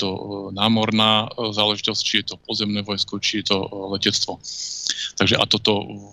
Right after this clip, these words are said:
vlastne v nato, nato krajiny, e, tak sú vlastne, to je len, no, obchodný, to je vytvorenie vazalov, ktorí musia nakupovať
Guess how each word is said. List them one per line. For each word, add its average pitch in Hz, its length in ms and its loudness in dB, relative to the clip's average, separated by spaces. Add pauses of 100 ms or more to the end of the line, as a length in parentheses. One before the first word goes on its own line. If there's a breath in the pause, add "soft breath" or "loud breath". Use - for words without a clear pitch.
vlastne 98 400 0
v 98 160 -10
nato, 113 560 4 (320 loud breath)
nato 104 320 0
krajiny, 107 560 4
e, - 20 -16 (1600 soft breath)
tak - 240 -2
sú - 240 2
vlastne, 104 320 2 (320)
to - 0 -
je 107 160 4
len, 104 80 4
no, 101 400 -2 (480)
obchodný, 110 640 4
to - 80 6
je 104 80 4 (240)
vytvorenie 110 480 4
vazalov, 110 560 4
ktorí 101 160 -8
musia 104 320 -2
nakupovať 104 640 -2